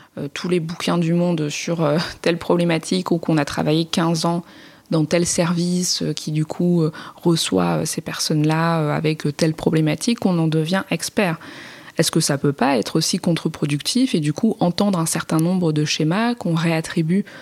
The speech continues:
sur une population générale, et du coup, quand tu viens le voir pour telle problématique, ça fait quinze ans qu'on entend la même problématique. Donc, on a un circuit comme ça de la réflexion qui se met en place et qui, parfois,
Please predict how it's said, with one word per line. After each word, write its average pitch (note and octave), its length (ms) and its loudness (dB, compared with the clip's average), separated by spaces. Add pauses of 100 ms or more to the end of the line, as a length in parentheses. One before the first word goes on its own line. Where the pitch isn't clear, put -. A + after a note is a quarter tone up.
(440)
sur F#3+ 280 2
une F3+ 120 2
population E3+ 640 0
générale, E3+ 600 0
et F3+ 80 0
du D#3+ 120 -4
coup, F#3+ 120 -6
quand E3 180 -2
tu - 180 -6
viens D#3+ 180 0
le D#3+ 80 2
voir E3 200 0
pour - 160 -12
telle E3 160 0
problématique, D#3+ 640 0
ça F3+ 100 -2
fait E3+ 160 -6
quinze E3+ 260 -2
ans F3 100 2
qu'on E3 160 -4
entend D3+ 240 0
la D3+ 80 2
même C#3+ 160 0
problématique. D3 760 0 (600)
Donc, F3+ 340 2
on D#3+ 120 4
a D#3 60 4
un D3+ 180 2
circuit G3 540 -2
comme D#3 200 0
ça F3 180 -2
de D#3+ 100 0
la D3 100 0
réflexion D#3+ 540 -2
qui - 120 -2
se - 120 -2
met D#3 180 0
en C#3+ 100 -8
place G#3+ 340 -2
et - 40 -4
qui, - 200 -8
parfois, - 680 0